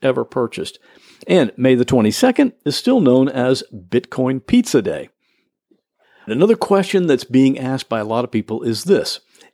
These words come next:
"Is Bitcoin risky?" And the answer is yes, it is risky. Of course, you can go on Facebook and ask a bunch of questions about it, and you'll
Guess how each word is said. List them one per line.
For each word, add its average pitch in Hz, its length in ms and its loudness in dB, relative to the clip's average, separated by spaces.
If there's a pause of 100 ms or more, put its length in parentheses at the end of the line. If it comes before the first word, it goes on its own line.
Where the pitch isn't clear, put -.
"Is 185 300 4
Bitcoin 139 880 0
risky?" 175 720 -4 (480)
And 123 120 -2
the 202 80 0
answer 254 260 2
is 247 280 2 (220)
yes, - 400 0 (100)
it 147 220 0
is 127 280 0
risky. - 440 -8 (300)
Of - 60 -20
course, 277 220 0
you 240 60 2
can 180 100 2
go 156 60 4
on 117 80 2
Facebook 151 480 0
and 113 80 -2
ask 110 180 -6
a 110 40 -8
bunch 113 200 -6
of - 60 -18
questions 139 420 -4
about 92 300 -6
it, 131 120 -6
and 107 220 -6
you'll 117 260 0